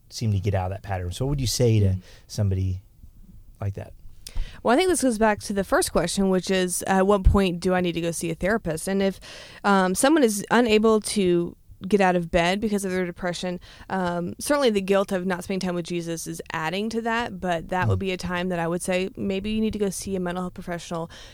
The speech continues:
Speaker 2: and maybe even you need to get on some medicine that is gonna help improve your mood enough to get out of bed and to, um, give you the energy to open the Bible and to pray. Um,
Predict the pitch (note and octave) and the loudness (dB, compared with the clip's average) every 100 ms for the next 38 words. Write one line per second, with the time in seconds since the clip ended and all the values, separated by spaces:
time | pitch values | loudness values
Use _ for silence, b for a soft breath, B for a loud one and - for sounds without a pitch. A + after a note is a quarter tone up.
0 | B A#3 A3+ A3 A#3 A3+ A#3 A3 F#3+ F#3 | B 4 6 6 2 0 0 0 -2 -2
1 | F#3 F3+ F#3+ G#3 A#3 G3+ F3+ E3 E3+ - | -2 0 0 -2 0 0 0 -2 -6 -6
2 | E3+ E3+ F3+ F3+ - F3+ - F#3 F3 F#3 | -6 -6 -4 -2 -4 -6 -4 -4 -4 -4
3 | F3+ F3 E3+ F#3+ F#3 F3+ F3 F3 F3 - | -4 -6 -6 -6 -6 -6 -6 -6 -10 -10
4 | - F#3 A#3 F#3 - - - G3 F3+ E3+ | -4 0 2 0 -4 -14 -8 -6 -4 -4
5 | D#3+ E3 E3+ D#3+ D#3+ - F#3+ F#3 F#3 F3 | -4 -6 -8 -8 -8 -8 -6 -6 -4 -4
6 | F3 - B B B - F#3+ F3 F3 E3+ | -4 -10 B B B -6 -2 -2 -2 -4
7 | A3 G#3+ F#3+ F3+ F3 E3+ E3 - E3+ - | -4 -2 -2 -2 -4 -6 -10 -6 -6 -8
8 | - F#3 F3+ F3 E3+ D#3+ D#3 D#3+ E3 E3 | -10 -8 -4 -4 -4 -6 -8 -8 -10 -10
9 | D#3+ E3+ D#3+ - - b b b b - | -12 -10 -8 -8 -12 b b b b -16
10 | E3 D#3+ E3 | -14 -14 -16